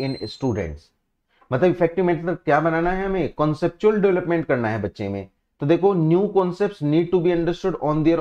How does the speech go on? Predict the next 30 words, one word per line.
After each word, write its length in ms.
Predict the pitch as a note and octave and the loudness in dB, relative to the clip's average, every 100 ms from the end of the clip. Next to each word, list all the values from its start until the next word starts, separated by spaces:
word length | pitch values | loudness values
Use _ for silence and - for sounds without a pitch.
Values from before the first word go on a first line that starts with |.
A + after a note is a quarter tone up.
| - | -2
own 160 | A#2+ A#2+ A2+ | -4 -4 -2
without 320 | A2+ B2 A#2+ | 0 0 0
any 220 | A#2+ B2 | -2 0
reference 360 | B2+ B2 B2+ B2+ | 0 0 -6 -4
to 80 | C3+ | -2
the 100 | B2+ B2+ | 0 2
old 180 | B2+ B2+ | 0 -2
one। 160 | C#3 - _ _ F#2+ | -8 -12 _ _ -10
ये 120 | F#2+ | -6
जरूरी 300 | G#2 G#2+ G#2+ | -4 -2 -2
नहीं 120 | C3 | -2
है 60 | D3+ | -2
बच्चों, 240 | E3 G3 | 0 0
ये 80 | C#3+ | 0
तो 100 | A2+ | -4
बिल्कुल 280 | G2 A#2+ B2 | -6 -4 -2
गलत 180 | D3 E3 | -2 0
हो 60 | |
जाएगा। 420 | E3 E3 F#3 F#3+ _ _ _ _ B2+ | 2 2 0 -6 _ _ _ _ 0
Replace 500 | D3+ F3 F#3 G#3+ G#3 | 0 4 4 4 4
the 120 | G#3 | 0
students' 420 | G#3 F3+ G3+ G3+ | 0 -4 -4 -2
incorrect 500 | F3 E3+ F#3+ G3 - | 0 2 2 0 0
ideas 500 | E3 D#3+ E3 E3 D3+ | 2 2 2 2 2
with 180 | D#3+ E3 | 0 2
correct 300 | D#3 D3+ D#3 | 0 0 0
one, 200 | C#3 F#2+ - - | -2 -4 -8 -2
asking 380 | C#3 C#3 E3 D3+ | 0 0 0 0
them 160 | D3 | 0
to 100 | C#3+ | 0